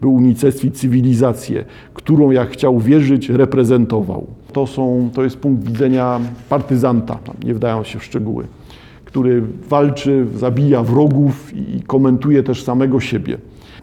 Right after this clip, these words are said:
No więc jest to dość brutalne, mówiąc delikatnie. No bo sprowadzenie Polski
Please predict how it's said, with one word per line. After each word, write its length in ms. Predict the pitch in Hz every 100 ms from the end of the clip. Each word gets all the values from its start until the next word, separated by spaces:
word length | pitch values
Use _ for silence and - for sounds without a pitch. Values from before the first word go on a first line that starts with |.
| -
No 180 | 131 131
więc 260 | 127 165 127
jest 260 | 131 -
to 140 | 170 156
dość 840 | 127 139 143 - - - - - - - - - - - - - - - - - - -
brutalne, 580 | 135 - 185 151 127 117
mówiąc 360 | 131 - -
delikatnie. 640 | 190 143 139 143 - - 190 - - - - - - 175 -
No 180 | 113 131
bo 300 | 143 131 - - - -
sprowadzenie 960 | - 147 147 139 127 156 175 156 131 - -
Polski 680 | 151 143 - - - 135